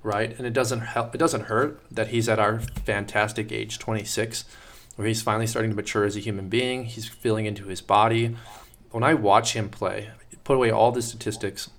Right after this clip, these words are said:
all the sabermetrics, I love his swing. I love his approach. He's willing to go to left field. He's willing to take the ball and hit it where it's pitched. I really do believe that it, it's time.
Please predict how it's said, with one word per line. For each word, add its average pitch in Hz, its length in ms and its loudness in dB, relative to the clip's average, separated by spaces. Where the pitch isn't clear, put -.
all 101 140 4
the 120 100 -2
sabermetrics, 107 760 -4
I 113 100 0
love 101 280 2
his 107 160 -2
swing. 95 400 -6
I 104 40 -4
love 101 260 -2
his 110 120 -4
approach. 113 600 -8
He's 113 160 -10
willing 117 240 -2
to 120 60 0
go 113 100 2
to 101 60 0
left 98 300 -2
field. 98 320 -4
He's 113 180 -4
willing 120 400 -2
to - 80 -8
take 113 260 0
the 117 60 -6
ball 95 400 2
and 101 160 -6
hit 104 160 -2
it - 180 -2
where 101 200 -2
it's 95 100 -8
pitched. - 440 -8
I - 80 -4
really 117 420 2
do 113 220 0
believe 98 400 -2
that 92 260 -2
it, 117 300 -4
it's 110 200 -6
time. 120 360 0